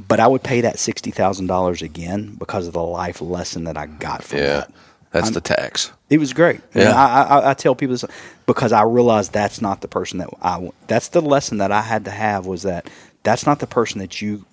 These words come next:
Speaker 1: are gonna be anymore. So I look at that as a blessing and,
Speaker 2: Yeah.
Speaker 1: and a great life lesson.
Speaker 2: Well, that's awesome.
Speaker 1: Yeah.
Speaker 2: Well, the second half of the show is to figure out all the things that you do to recharge your batteries, 'cause we know it takes a lot of energy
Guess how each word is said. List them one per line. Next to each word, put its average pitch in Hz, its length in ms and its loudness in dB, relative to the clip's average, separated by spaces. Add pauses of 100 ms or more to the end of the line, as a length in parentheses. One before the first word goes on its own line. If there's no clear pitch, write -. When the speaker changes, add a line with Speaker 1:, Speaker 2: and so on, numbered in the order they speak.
(140)
Speaker 1:
are 98 100 -6
gonna 92 180 -6
be 104 260 -2
anymore. 85 520 -8 (340)
So 90 420 -4 (280)
I 101 180 0
look 101 180 0
at 104 60 -8
that 95 140 -2
as 90 120 -6
a 92 60 -8
blessing 101 640 -4
and, 87 140 -8
Speaker 2:
Yeah. 85 220 -4
Speaker 1:
and 92 120 -8
a - 20 -12
great 90 280 -6
life 82 220 -8
lesson. - 260 -10
Speaker 2:
Well, 71 80 -2
that's 82 120 -4
awesome. - 460 -4
Speaker 1:
Yeah. 85 180 -10 (560)
Speaker 2:
Well, 92 100 0
the 98 60 4
second 127 280 4
half 107 180 4
of 98 60 -6
the 95 60 -2
show 92 600 4
is 90 180 -2
to 87 200 0
figure 98 480 -2
out 78 120 4
all 104 200 4
the 104 60 -4
things 95 300 0
that 87 160 -4
you 92 80 -2
do 87 120 -2
to 76 100 -2
recharge 85 560 0
your 82 80 -12
batteries, 73 360 0
'cause 80 160 -6
we 90 140 0
know 98 240 4
it 82 120 0
takes 85 200 -4
a 85 60 -2
lot 82 220 2
of 76 80 -2
energy 76 480 -4